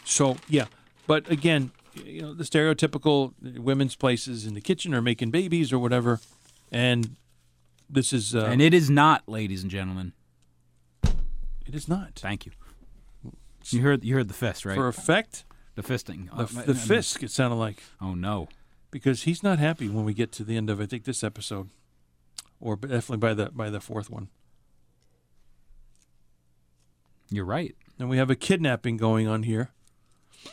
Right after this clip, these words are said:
Speaker 1: Uncle Henry, Bonnie, another sign language conversation, of course, and Maya M-,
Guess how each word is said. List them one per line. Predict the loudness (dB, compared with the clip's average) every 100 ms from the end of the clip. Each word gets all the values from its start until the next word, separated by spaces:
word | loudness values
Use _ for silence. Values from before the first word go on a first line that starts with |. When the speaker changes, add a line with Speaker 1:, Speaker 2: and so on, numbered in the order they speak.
| _ _ _ _ _
Speaker 1:
Uncle | -8 -2 2
Henry, | 2 4 2 0 _ _ _ _ _
Bonnie, | 0 2 4 4 2 -4 _ _ _ _ _ _ _ _ _ _ _ _ _ _ _ _ _ _ _ _ _ _ _ -4
another | 0 2
sign | 2 2 2
language | 2 2 0
conversation, | 0 0 0 0 0 -4
of | -8
course, | 0 0 0 -6 -18 -20 -20 -20 _ _
and | -4 0 2 2 0 -6 -12 _ _ _ _ _ _ -14
Maya | -6 0 2 4 4 4
M-, | 2